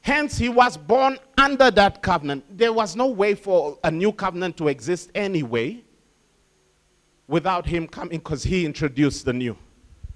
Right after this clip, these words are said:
All right? Where does the New Testament start? Respond.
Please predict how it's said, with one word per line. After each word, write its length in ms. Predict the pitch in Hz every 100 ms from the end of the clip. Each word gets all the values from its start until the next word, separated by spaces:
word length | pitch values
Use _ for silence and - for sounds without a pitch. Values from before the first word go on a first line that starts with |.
| _ _ _ _ _ _ _
All 100 | 190
right? 220 | 202 247 - - _ _ _ _
Where 220 | 175 262
does 240 | 277 240
the 100 | 226
New 360 | 233 240 254 254
Testament 680 | - 254 247 - 233 214 190
start? 560 | - - 143 107 - - _ _ _ _ _ _ _ _ _ _ _ _ _ _ _ _ _ _ _ _ _ _ _ _ _ -
Respond. 580 | 185 - 226 180 226